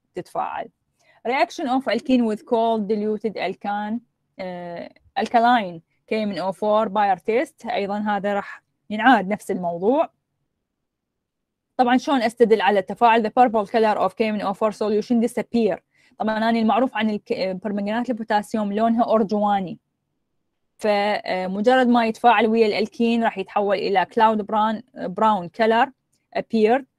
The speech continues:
ويختفي اللون الأرجواني. فهذا دلال على، طبعا يصير عندي precipitation of manganese الرباعي أوكسايد اللي هو M N O four، آه، M N O two،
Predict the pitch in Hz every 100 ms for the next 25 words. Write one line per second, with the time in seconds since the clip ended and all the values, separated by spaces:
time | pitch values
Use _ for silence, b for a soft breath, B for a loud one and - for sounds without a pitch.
0 | _ _ 196 202 233 220 220 226 196 208
1 | 185 180 190 202 196 202 202 262 - _
2 | - 208 202 185 196 196 196 190 175 185
3 | 185 208 208 202 - 220 202 190 208 -
4 | 247 - 240 247 220 - 220 - 190 202
5 | _ _ _ - 220 240 214 208 208 208
6 | - 180 190 175 208 185 196 180 - -
7 | 175 165 - 185 185 190 180 196 170 127
8 | 165 165 202 220 - 175 180 - 190 185
9 | - - 170 233 262